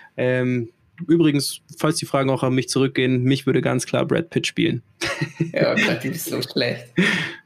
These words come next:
Speaker 1: Ja.
Speaker 2: Wow.
Speaker 1: Mich würde Brad Pitt
Speaker 2: Du
Speaker 1: spielen.
Speaker 2: siehst null aus wie Brad Pitt.
Speaker 1: Nee,
Speaker 2: Null.
Speaker 1: äh, weißt du, weißt du, mit wem ich öfter mal verglichen werde? Das ist auch ziemlich random,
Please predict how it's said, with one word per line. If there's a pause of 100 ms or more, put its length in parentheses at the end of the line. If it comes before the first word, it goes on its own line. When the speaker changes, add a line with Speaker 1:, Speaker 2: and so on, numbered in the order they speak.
(180)
Speaker 1:
Ja.
Speaker 2:
Wow.
Speaker 1:
Mich
würde
Brad
Pitt
Speaker 2:
Du
Speaker 1:
spielen.
Speaker 2:
siehst
null (100)
aus
wie
Brad
Pitt. (180)
Speaker 1:
Nee,
Speaker 2:
Null.
Speaker 1:
äh,
weißt
du,
weißt
du,
mit
wem
ich
öfter
mal
verglichen
werde?
Das
ist
auch
ziemlich
random,